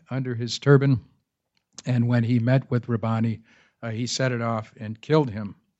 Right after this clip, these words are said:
Uh, the at-, uh, attack on American, uh, ba-, American base, uh, south of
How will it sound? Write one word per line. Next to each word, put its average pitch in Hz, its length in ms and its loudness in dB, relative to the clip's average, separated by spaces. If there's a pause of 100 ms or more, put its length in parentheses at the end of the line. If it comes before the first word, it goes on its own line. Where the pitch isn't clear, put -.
(880)
Uh, 127 160 -4 (300)
the 147 440 0
at-, 135 220 -6 (120)
uh, 123 120 -16 (100)
attack 160 640 4 (120)
on 131 220 2
American, 143 720 -2
uh, 120 140 -10
ba-, 131 300 -6
American 143 380 -4
base, 135 520 -2
uh, 117 160 -6
south 143 460 0
of 120 180 -12